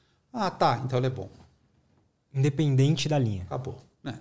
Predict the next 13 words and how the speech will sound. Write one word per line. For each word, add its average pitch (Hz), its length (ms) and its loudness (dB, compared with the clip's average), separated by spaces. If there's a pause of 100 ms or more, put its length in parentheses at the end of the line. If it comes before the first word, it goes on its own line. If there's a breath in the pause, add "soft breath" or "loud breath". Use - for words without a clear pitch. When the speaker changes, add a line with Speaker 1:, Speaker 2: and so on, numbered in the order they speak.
Speaker 1:
Tá 185 100 -2
te 185 100 0
ajudando? 131 360 2
Speaker 2:
Cara, 143 120 0
Speaker 1:
Tá 143 60 2
sendo 180 120 6
Speaker 2:
legal 156 220 6
Speaker 1:
bom 151 60 4
pra 135 100 4
Speaker 2:
isso. 127 120 0
Speaker 1:
você? 165 200 -4
Pô, 370 260 0
acabou. 311 540 -2